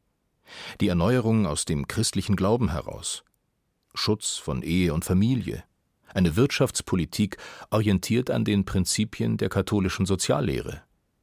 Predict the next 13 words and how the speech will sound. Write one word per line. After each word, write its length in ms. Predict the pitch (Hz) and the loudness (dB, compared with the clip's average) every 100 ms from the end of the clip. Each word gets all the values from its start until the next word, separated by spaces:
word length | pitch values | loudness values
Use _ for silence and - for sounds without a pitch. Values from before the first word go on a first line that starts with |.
| _ - | _ -2
Evolution 720 | 73 65 - 98 110 92 67 | -2 -2 0 2 2 2 -2
statt 460 | - 80 - - - | -2 -2 -2 -6 0
Revolution, 800 | 101 110 80 76 - 85 82 71 - - _ _ | 2 4 2 0 0 2 2 -2 -8 -20 _ _
gerechte 360 | 87 82 - 95 | 0 0 0 0
Umverteilung, 760 | 123 - 98 98 95 92 90 - - | 0 0 -2 0 0 -2 -4 -8 -10
Ausgleich 600 | - 101 - - 95 95 - | 0 2 2 2 2 0 -2
der 140 | 71 | -2
Kriegsfolgelasten 1200 | - 123 - - 101 104 92 95 - 101 90 87 - | -2 -4 -2 0 2 4 2 0 0 2 2 0 -4
zwischen 360 | - 90 85 | -2 0 0
besitzenden 720 | 78 73 98 - 101 92 95 82 | -2 0 0 2 2 2 0 0
und 160 | 73 | -4
verarmten 500 | - - 85 90 92 | -4 0 0 0 0
Bevölkerungsschichten, 960 | 87 - 117 113 101 - 107 - - 101 | 0 0 2 2 0 0 -4 -4 0 -2